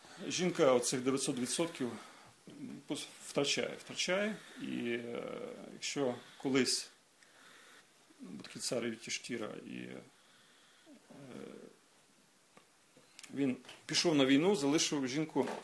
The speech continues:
ну, царівну вдома, як в палаці.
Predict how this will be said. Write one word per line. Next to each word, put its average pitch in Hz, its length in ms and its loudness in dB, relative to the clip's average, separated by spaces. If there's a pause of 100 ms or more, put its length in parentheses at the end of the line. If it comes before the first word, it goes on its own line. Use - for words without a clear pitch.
(140)
ну, 135 140 2 (280)
царівну 135 440 0 (100)
вдома, 147 320 -2 (1160)
як 104 100 -10 (420)
в - 20 -18
палаці. - 360 -6